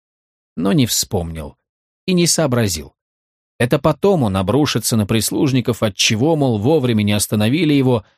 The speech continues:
а те станут оправдываться: "Да когда ж, сами только руки-ноги собрали". Но это потом.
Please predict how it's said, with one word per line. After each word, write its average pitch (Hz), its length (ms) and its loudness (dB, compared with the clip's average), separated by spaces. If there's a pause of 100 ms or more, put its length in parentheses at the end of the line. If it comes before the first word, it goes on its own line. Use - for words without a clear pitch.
(140)
а 95 100 -4
те 135 180 2
станут 123 340 0
оправдываться: 123 760 0 (200)
"Да 120 140 -2
когда 123 500 0
ж, - 200 -2 (200)
сами 151 360 0
только 151 340 0
руки-ноги 135 440 0
собрали". 92 500 -4 (680)
Но 123 140 0
это 170 160 0
потом. 98 540 -4